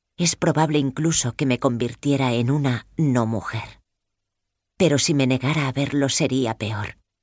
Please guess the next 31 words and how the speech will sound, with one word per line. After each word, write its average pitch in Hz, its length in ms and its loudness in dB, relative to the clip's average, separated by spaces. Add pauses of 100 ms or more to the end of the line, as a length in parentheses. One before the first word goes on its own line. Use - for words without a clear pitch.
(340)
No 165 160 4
hay 156 100 4
ninguna 165 460 2
duda 127 320 0
acerca 139 480 0
de 139 160 -2
quién 151 340 -2
ostenta 113 540 -4
el 117 160 0
poder 117 360 -2
real. 101 460 -6 (1040)
Él 139 240 2
debe 139 240 2
desear 127 500 0
algo 127 360 0
de 110 120 -4
mí. 113 260 -6 (800)
Desear 156 640 0
es 160 180 -2
tener 156 280 0
alguna 131 420 0
debilidad. 113 560 -4 (760)
Es 151 220 2
esta, - 420 -6 (140)
cualquiera 156 520 0
que 139 140 -6
sea, 107 560 -4
lo 127 220 0
que 123 100 -2
me 113 140 -2
atrae. 107 440 -8